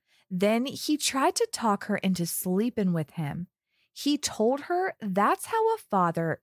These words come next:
gets to know his daughter. Next thing I know, I get a phone call from Cindy. She's hysterical. Her father has gone off the wall with a gun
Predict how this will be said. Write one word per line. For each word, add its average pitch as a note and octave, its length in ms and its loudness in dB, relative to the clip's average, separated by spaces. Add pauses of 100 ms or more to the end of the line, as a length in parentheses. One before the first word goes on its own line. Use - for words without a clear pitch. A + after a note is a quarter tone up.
(160)
gets F#3 280 0
to G3+ 120 -2
know E3+ 260 2
his D3+ 240 -4
daughter. E3+ 640 -2 (800)
Next G#3 320 2
thing A#3 160 2
I A3 140 4
know, A3 360 4
I C4 180 0
get F4+ 180 2
a F#4 80 2
phone F#3+ 320 2
call F3 180 -2
from D#3+ 240 -4
Cindy. - 580 -2 (320)
She's - 460 0
hysterical. F#3+ 920 -4 (440)
Her A3+ 160 0
father B3+ 420 2
has E4 240 -2
gone A#3+ 340 0
off F#4+ 220 -2
the F#4 100 2
wall F#3+ 360 2
with E3+ 180 -4
a D#3 80 -4
gun E3+ 560 0